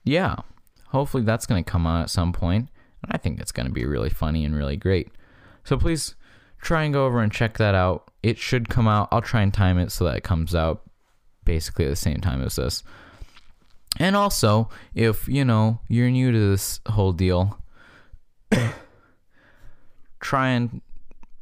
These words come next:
like, consider, you know, subscribing and shit.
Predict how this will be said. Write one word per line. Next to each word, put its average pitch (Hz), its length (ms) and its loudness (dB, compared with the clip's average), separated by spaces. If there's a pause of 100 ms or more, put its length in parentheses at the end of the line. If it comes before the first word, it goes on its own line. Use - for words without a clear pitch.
(300)
like, 180 520 -4
consider, 110 540 2 (120)
you 92 140 2
know, 76 180 0
subscribing 80 720 0
and 85 120 0
shit. - 320 -2